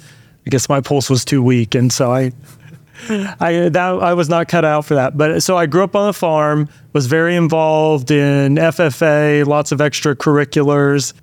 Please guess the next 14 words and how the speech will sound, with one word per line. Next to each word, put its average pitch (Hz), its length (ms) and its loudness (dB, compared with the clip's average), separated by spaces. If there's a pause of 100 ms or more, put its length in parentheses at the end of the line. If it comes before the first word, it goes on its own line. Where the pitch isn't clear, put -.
baseball 156 340 0
and 147 100 0
basketball. 143 880 0 (360)
When 147 100 0
I 143 80 0
graduate, 156 800 0
I 147 160 0
grew 143 340 2
up, 147 320 -2
let's 151 160 -2
see, 156 80 2
I 147 60 2
was 143 200 0
the 131 280 2